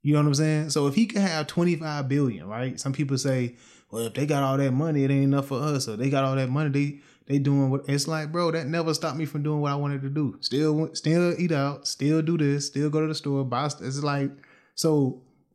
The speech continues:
I'm just reiterating pretty <laughs> much what Irv said, man. Like, you, you, I think the last episode, he said, "Your feet are your pen."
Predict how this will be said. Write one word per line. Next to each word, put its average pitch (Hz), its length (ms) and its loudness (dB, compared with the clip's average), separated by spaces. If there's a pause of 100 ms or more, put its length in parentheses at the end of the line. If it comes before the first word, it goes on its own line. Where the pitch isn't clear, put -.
(340)
I'm 131 180 2
just 147 180 2
reiterating 147 560 2
pretty 151 200 0
<laughs> 147 100 4
much 135 180 0
what 135 200 0
Irv 147 320 2
said, 120 320 -2
man. 120 260 -4
Like, 113 240 -8
you, 139 260 0
you, 127 460 -4
I 131 60 -8
think 143 180 -2
the 131 60 -4
last 139 260 0
episode, 127 380 -4
he 131 100 0
said, 131 220 -2
"Your 120 120 0
feet 139 260 0
are 135 40 2
your 120 160 0
pen." 120 400 -4